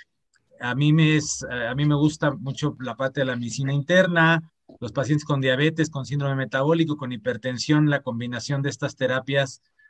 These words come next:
pues, es maravillosa y, y está ayudando mucho a estos pacientes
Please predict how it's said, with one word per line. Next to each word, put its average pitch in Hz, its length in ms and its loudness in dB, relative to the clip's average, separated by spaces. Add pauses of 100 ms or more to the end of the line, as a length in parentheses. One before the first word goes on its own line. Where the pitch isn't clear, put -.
(120)
pues, 117 180 -8
es 139 120 0
maravillosa 147 960 0
y, 117 380 -8
y 120 60 -8
está 120 200 -6
ayudando 135 420 0
mucho 135 460 -2
a 120 100 -2
estos 120 280 -10
pacientes 123 800 -8